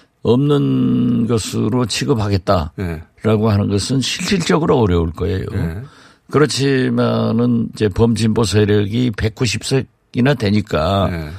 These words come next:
Speaker 1: 투표를 뽑겠다
Speaker 2: 네.
Speaker 1: 하는 것은 가능해요.
Speaker 2: 그렇죠.
Speaker 1: 예.
Speaker 2: 그럼 그거는 못한다고 규정되어 있는 게 아니잖아요.
Speaker 1: 아니죠.
Speaker 2: 그러면은 아예 모든 상임위원장을 다 가져버려, 가버릴 수도 있는 거 아닙니까?
Speaker 1: 그러니까 미국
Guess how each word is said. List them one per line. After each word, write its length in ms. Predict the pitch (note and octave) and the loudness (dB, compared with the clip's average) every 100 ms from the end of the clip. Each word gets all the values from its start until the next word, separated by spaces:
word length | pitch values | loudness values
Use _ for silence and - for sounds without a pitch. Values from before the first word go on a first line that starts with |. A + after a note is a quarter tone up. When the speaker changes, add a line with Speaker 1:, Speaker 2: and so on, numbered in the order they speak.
| - - | -18 -8
Speaker 1:
투표를 320 | E3+ G#3 A3 | -2 2 2
뽑겠다 580 | E3 - B2 - E2 D#2 - | 0 -2 -2 -2 -4 -6 -10
Speaker 2:
네. 180 | G2 D#2 - _ _ | -10 -10 -16 _ _
Speaker 1:
하는 240 | - D3+ D#3 | -4 -2 0
것은 480 | D3+ B2 E3 A3+ A#3 _ _ _ | 0 0 0 0 -2 _ _ _
가능해요. 500 | - A#2 F#2 D#2+ D2 F2 _ _ | 0 2 2 -2 -6 -10 _ _
Speaker 2:
그렇죠. 500 | B2+ G2+ - D2 D2 | -6 -6 -8 -12 -6
Speaker 1:
예. 240 | F#2 E2+ D#2 | -2 0 0
Speaker 2:
그럼 280 | E3+ F3 B2+ | 0 0 -4
그거는 540 | - C#3 F3 E3+ C#3 | -6 -4 -2 -2 -4
못한다고 520 | - C3+ D#3+ D#3+ D3 A#2+ | -6 -6 -4 -2 -2 -4
규정되어 340 | A#2 B2+ A#2+ | -6 -4 -2
있는 140 | G2+ G2+ | -2 -2
게 60 | |
아니잖아요. 440 | F#2+ F2 F2 E2+ D2+ | -2 -2 -4 -4 0
Speaker 1:
아니죠. 440 | A2 G2 F#2 D2+ - | 2 2 -2 -4 -4
Speaker 2:
그러면은 580 | E3+ F#3 F#3 F3+ F3 C#3+ - - | -2 0 0 -2 -4 -8 -16 -6
아예 280 | A2+ D3+ | -2 0
모든 560 | D3+ C#3+ F3+ G3 D#3+ A2+ _ _ _ | 0 0 0 0 -2 -8 _ _ _
상임위원장을 540 | - F#3 F#3+ E3 D3 B2+ | -6 -2 0 0 -2 -4
다 120 | - | -4
가져버려, 520 | A#2+ D#3 D#3 C#3 G#2+ | -2 -2 -2 -4 -6
가버릴 360 | - G#2+ G#2+ A2 | -10 -8 -6 -8
수도 180 | - G#2 | -8 -8
있는 140 | F2+ | -8
거 60 | E2+ | -6
아닙니까? 140 | D#3 | -2
Speaker 1:
그러니까 300 | E3+ D3 F3 | -2 0 0
미국 420 | C#3 D3 D3+ D3+ | 0 0 -2 -6